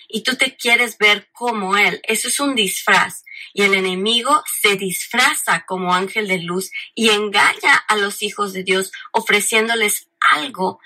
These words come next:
que, que a veces, eh, es difícil de resistir.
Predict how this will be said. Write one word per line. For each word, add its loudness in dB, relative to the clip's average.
que, 0
que 0
a 4
veces, -2
eh, 2
es 0
difícil -2
de 2
resistir. -4